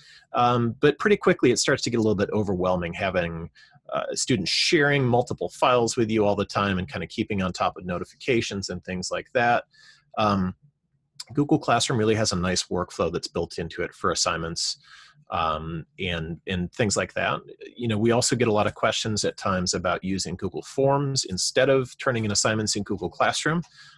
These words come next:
Um, you can certainly do that, especially if you wanna do automatically graded things, and we'll show an example of how to use,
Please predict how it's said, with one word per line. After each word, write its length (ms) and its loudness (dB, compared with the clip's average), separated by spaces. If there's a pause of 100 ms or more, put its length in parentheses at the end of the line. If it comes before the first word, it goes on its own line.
(120)
Um, 260 -2
you 80 -4
can 120 -10
certainly 340 4
do 180 4
that, 200 2
especially 420 0
if 100 -6
you 80 -2
wanna 220 -2
do 260 -2
automatically 600 -4
graded 440 -2
things, 360 -2
and 100 -2
we'll 80 -2
show 260 0
an 80 -2
example 460 -4
of 100 -6
how 140 -2
to 60 -2
use, 480 -6